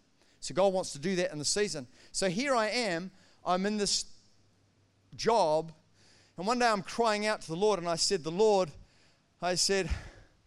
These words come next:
I remember saying it too, "Lord, I wanna pastor a church somewhere.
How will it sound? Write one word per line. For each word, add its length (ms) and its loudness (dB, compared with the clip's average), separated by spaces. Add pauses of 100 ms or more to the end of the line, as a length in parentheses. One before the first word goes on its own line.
(920)
I 80 -2
remember 280 -2
saying 360 0
it 100 -10
too, 300 -4 (180)
"Lord, 360 6
I 100 6
wanna 260 4
pastor 580 2
a 80 0
church 480 4
somewhere. 720 2